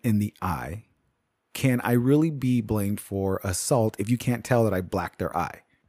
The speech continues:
Can you? That's like, that's like grabbing a cup full of water in a rainstorm and throwing it in the air. Can you find the water when it hits the ground? No. So you can't tell that I punched a black-eyed children in the eye if their eye is already blacked out.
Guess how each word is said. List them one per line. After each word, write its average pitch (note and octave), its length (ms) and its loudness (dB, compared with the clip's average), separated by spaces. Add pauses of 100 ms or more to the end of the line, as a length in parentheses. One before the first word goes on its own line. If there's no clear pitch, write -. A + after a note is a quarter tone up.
(140)
Can G#2+ 240 4
you? A#3+ 180 6 (460)
That's C#3+ 220 2
like, C#3 260 2 (420)
that's B2+ 180 -2
like B2 160 2
grabbing B2 340 4
a A2 60 2
cup - 280 0
full B2+ 160 2
of A2 80 0
water A#2 320 6
in G#2 60 2
a G2 80 0
rainstorm G#2 500 2
and F#2 140 -4
throwing B2 300 6
it A2+ 80 4
in G#2+ 100 0
the G2+ 160 0
air. B2+ 160 4
Can G2 180 -4
you F#2 80 -2
find F#2+ 300 0
the F#2 60 2
water F2 400 2
when F#2 140 0
it D#2+ 80 -2
hits G2+ 200 -2
the F2+ 80 -2
ground? E2+ 480 -4
No. G#3+ 400 4
So C#3+ 220 2
you E3 120 4
can't - 380 -6
tell C#3+ 320 2
that A2 80 4
I G2 80 2
punched A2+ 340 -2
a G2 60 -6
black-eyed G2+ 440 -2
children G#2+ 360 -2
in F#2 80 -2
the F2+ 180 -6
eye G2+ 440 0 (400)
if G#2 160 -2
their G#2 200 2
eye G2+ 180 0
is G2 140 0
already F2+ 220 0
blacked E2 380 -4
out. - 460 -8